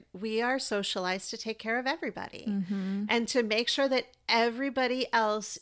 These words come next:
Speaker 1: is, their demands are met before we even think about ourselves. And nobody's demands are ever fully met, which means, therefore, we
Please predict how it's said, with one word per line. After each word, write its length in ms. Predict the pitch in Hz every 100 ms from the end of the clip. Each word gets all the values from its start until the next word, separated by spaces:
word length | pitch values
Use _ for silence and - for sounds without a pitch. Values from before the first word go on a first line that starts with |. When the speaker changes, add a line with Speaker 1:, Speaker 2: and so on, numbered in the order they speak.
| -
Speaker 1:
is, 540 | 220 208 208 202 - - - -
their 200 | - 226
demands 640 | 214 226 202 202 214 254
are 200 | 208 202
met 500 | 202 185 - - - - _ _ _
before 920 | 240 208 - 220 208 196 190 190 196 _
we 220 | - 220 247
even 280 | 247 226 196
think 240 | 190 294 285
about 220 | 208 190
ourselves. 480 | 190 196 - 185 -
And 180 | 269 285
nobody's 640 | 349 453 403 254 208 208
demands 420 | - 220 180 190 190
are 160 | 214 -
ever 280 | 233 220
fully 380 | 220 - 202 190
met, 320 | 196 180 196 - - -
which 240 | 294 -
means, 240 | 339 320
therefore, 500 | - 269 339 - 202
we 160 | 208 254